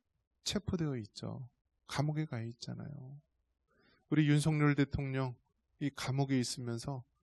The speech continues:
시편 말씀을 열심히 읽어서 많은 위로를 받고 있다라고 이야기합니다. 이 황교안 전 총리도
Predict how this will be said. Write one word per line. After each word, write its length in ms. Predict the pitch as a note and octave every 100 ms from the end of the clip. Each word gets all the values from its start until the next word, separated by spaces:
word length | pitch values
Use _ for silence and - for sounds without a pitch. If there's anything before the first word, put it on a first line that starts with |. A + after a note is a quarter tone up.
| _ _ _ _
시편 400 | - - F3 F3
말씀을 600 | D#3 C#3+ C3 C#3 C3+ C3+ - - - - -
열심히 360 | - - D#3 C#3
읽어서 500 | A#2+ A#2 - C3 B2+ _ _ _ _ _
많은 400 | B2 A#2+ C#3 A#2+
위로를 320 | C3 D3 C#3
받고 320 | - B2 -
있다라고 640 | A#2+ - A#2+ A2+ A2 - A2+
이야기합니다. 840 | - A2+ G#2+ A2 A2 A2 A2+ B2 C3 _ _ _ _ - _ _ -
이 60 |
황교안 720 | C3 - G3+ F#3 E3+ D3+ C#3+
전 240 | C3+ B2 A#2+
총리도 680 | - D#3+ D3+ C#3 C3 E3+